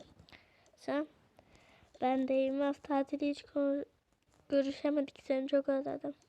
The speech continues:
Ben de seni. Hadi gelin oturalım. Hoca gelir birazdan. Bir şey söyleyeceğim. Lütfen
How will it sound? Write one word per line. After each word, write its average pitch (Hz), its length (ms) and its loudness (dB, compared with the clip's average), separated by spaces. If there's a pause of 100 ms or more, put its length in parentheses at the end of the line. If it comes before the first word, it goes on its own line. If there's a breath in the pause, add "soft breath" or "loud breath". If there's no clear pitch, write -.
(280)
Ben 269 240 -2
de 269 120 0
seni. 269 340 -2 (1080 loud breath)
Hadi - 320 -16
gelin 294 260 -4
oturalım. 277 540 -2 (120)
Hoca 277 220 -6
gelir 269 360 0
birazdan. 277 460 -6 (1000 soft breath)
Bir 370 100 0
şey 403 120 2
söyleyeceğim. 294 840 2
Lütfen 320 600 2